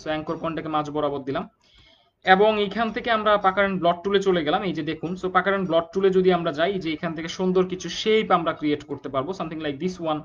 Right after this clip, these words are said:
Then আপনি চাইলে এটার মধ্যে rotation দিতে পারেন, এই যে এখান থেকে rotation value add করতে পারেন কিছুটা। ঠিক আছে? So এই যে দেখেন আমি যদি minus ভ্যালুতে যাই তাহলে একটু different টাইপের হবে, এই যে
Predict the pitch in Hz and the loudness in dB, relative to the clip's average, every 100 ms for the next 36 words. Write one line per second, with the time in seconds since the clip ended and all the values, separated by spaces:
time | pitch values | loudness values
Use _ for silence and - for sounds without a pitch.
0 | - _ - _ 175 190 196 226 220 214 | -12 _ -20 _ 2 2 2 -2 2 2
1 | 220 202 196 196 226 233 196 185 160 156 | 2 2 2 2 0 0 -2 -2 2 0
2 | 214 170 156 160 156 175 170 160 165 185 | 0 -6 -4 -4 -2 -4 -4 -6 -2 -2
3 | 180 180 165 156 160 147 - 147 135 143 | -2 -2 -2 0 0 -2 -4 -10 -6 -4
4 | 151 147 139 147 226 - _ - 131 123 | -4 -8 -8 -6 -6 -8 _ -20 -14 -12
5 | - _ _ _ _ _ _ - _ _ | -14 _ _ _ _ _ _ -20 _ _
6 | _ - 190 196 208 151 165 151 143 131 | _ -4 0 0 0 -4 -2 -2 0 -2
7 | 139 151 160 143 156 165 160 156 190 175 | -2 -2 0 -2 -2 -2 0 2 2 2
8 | 190 190 202 185 294 208 185 196 185 180 | 2 2 2 2 0 0 2 4 2 0
9 | 156 - 160 156 143 139 139 135 131 139 | -4 -4 -6 -6 -6 -6 -8 -6 -6 -4